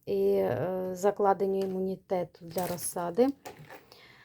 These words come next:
Тут, получається, його потрібно, е, сто грам розводити на чотири літри води для овочевих культур. Тому я взяла буквально двісті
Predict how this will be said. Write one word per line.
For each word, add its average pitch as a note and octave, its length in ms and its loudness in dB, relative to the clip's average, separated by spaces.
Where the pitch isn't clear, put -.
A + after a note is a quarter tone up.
Тут, B3+ 260 0
получається, A3+ 760 6
його G#3 280 2
потрібно, G#3 760 0
е, G3 380 -4
сто - 260 0
грам C4 320 6
розводити A3 560 2
на G3 160 -2
чотири G3 580 0
літри G#3 240 0
води G3 260 2
для G3 260 2
овочевих G3+ 460 0
культур. E3+ 460 -6
Тому G#3 220 0
я G3+ 120 4
взяла G3 300 0
буквально F3+ 440 -2
двісті F#3 560 -2